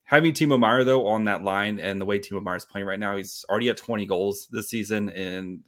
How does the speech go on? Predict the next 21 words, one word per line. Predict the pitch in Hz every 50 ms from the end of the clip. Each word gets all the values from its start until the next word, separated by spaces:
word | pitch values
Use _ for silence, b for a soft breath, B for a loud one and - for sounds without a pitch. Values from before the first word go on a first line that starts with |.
| _ _ - _ _
that's | 95 101 101 98 - - - - _ _ _ _ _ _ _ _ _ _ _ _ _
including | - 107 - - 120 113 104 107 104 101 95 98
not | 98 98 98 92
scoring | - - 98 95 98 101 101
for | - 101
the | 95
first | - - 101 98 95 -
nine | 98 92 92 95
games. | 98 98 92 92 98 113 120 117 - B B B B B B B
Um, | - 101 101 98 95 95 98 98 95 -
so | - 107 101 95 90 - _ _ _ _ _ _ _
Timo | - 135 131 123 117
Meier, | 110 101 98 101 101 95
I | 90 92
think, | 92 - 98 92
is | 98 90 -
going | 95 90
to | - 92
continue | - 92 85 - - 92 92 92 95
to | 90 92 95 98 101 _
just | - 113 101 -